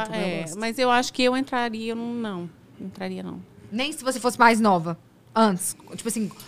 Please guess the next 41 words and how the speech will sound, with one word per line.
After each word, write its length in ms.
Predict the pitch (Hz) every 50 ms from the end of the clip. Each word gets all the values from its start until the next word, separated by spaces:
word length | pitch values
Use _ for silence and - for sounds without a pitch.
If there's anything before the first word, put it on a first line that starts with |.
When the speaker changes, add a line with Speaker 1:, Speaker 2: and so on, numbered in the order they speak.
| - -
Speaker 3:
você 200 | 190 220 - 247
com 120 | - 226
vinte 200 | 214 226 269 262
e 40 | -
dois 220 | 247 240 233 214 202
anos? 300 | 190 175 165 156 - -
Speaker 2:
Não, 400 | 269 277 320 339 349 339 320 320
eu 60 | 311
acho 160 | 302 311 -
que 80 | - 320
o 40 | 294
meu 140 | 285 294 311
perfil, 560 | 302 - 320 320 311 - - - 254 262 269
assim, 160 | 262 - 277
eu 40 | 262
sempre 220 | - 339 370 -
fui 120 | - 359 320
mais 240 | 294 254 240 240
reservada, 800 | - 233 220 214 214 208 214 196 180 196 180 175 170 170 165 175
né? 320 | 175 196 214 233 240 254 240 - - - _ -
Agora, 440 | - - 220 208 190 220 240 269 285
de 80 | 254 262
um 40 | 247
tempo 220 | - - 220 214 -
pra 120 | 208 202
cá, 100 | - 214
que 120 | 214 - 240
eu 20 |
acho 140 | 233 247 -
que 40 | 233
eu 40 |
tô 100 | 240 -
mais 220 | 220 220 220 220 226
saidinha 500 | - 220 202 208 180 165 - 180 180 175
nesse 180 | 175 175 185
Speaker 1:
Aham. 220 | 214 220 214 214 208
Speaker 2:
sentido. 220 | 202 190 170 165
Acho 160 | 180 202 -
que 60 | - 226
eu 40 |
tô 460 | 220 - 240 240 233 233 220 208 196